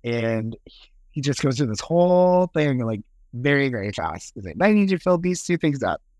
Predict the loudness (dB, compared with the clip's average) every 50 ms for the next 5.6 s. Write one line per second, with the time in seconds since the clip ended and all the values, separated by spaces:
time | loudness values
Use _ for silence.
0 | _ _ 4 6 6 6 4 0 -4 -6 -6 -4 -4 -4 -4 -4 _ -20 -20 -20
1 | _ _ _ _ _ _ _ -20 -20 -20 -10 0 4 4 4 4 2 -2 -2 -2
2 | -2 -2 0 -2 -2 -2 -2 -4 -6 -8 _ _ _ _ _ _ _ -2 2 4
3 | 4 4 2 0 _ _ _ _ 0 2 2 2 2 2 2 2 2 2 4 4
4 | 2 2 2 2 2 0 -2 -4 _ _ _ -20 -20 -20 -12 -4 -2 0 0 2
5 | 2 2 2 2 2 2 2 2 0 0 -2 -2